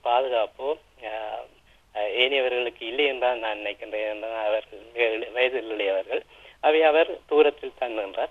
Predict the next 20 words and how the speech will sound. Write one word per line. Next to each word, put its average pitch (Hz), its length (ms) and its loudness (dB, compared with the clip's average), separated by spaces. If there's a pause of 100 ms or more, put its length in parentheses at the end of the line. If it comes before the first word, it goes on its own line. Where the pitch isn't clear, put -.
பின்னர் 175 300 6 (120)
சடலத்தை 151 500 4
தூக்கி 170 360 -8
ஏற்றுகின்ற 143 580 0
போதும் 135 320 -4
கூட, 170 240 0 (440)
அஹ், 113 180 2
வேறு 120 240 4
யாருமே 120 440 4
வர-, 113 300 0 (480)
வரக்கூடிய 156 460 0
ஒரு, 139 200 2
வர 127 180 6
முடியாத 156 400 4
ஒரு 160 120 2 (100)
சூழல் 180 360 4
தான் 165 200 4
அந்த 113 200 0
நேரம் 101 260 0
காணப்பட்டது. 104 580 -10